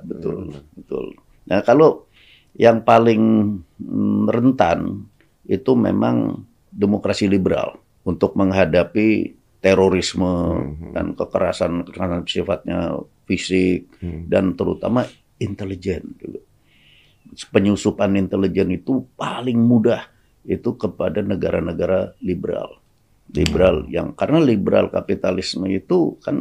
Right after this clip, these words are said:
Speaker 1: bersandar pada individualisme.
Speaker 2: Iya, iya.
Speaker 1: Jadi kalau mau mengganggu negara-negara yang baru berdemokrasi, tutup, cukup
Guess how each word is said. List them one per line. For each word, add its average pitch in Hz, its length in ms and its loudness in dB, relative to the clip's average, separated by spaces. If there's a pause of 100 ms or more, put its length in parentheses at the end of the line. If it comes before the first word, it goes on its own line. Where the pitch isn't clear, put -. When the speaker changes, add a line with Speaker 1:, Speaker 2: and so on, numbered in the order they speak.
(240)
Speaker 1:
bersandar - 880 -4
pada 92 200 -2
individualisme. 90 1080 0 (160)
Speaker 2:
Iya, 78 320 -10
iya. 78 180 -14 (240)
Speaker 1:
Jadi 107 240 0
kalau 104 300 2
mau 92 240 2
mengganggu 95 880 2
negara-negara 82 1300 -2
yang 80 580 -4
baru 87 600 2
berdemokrasi, 95 920 -2 (460)
tutup, 131 420 -2 (160)
cukup - 460 -2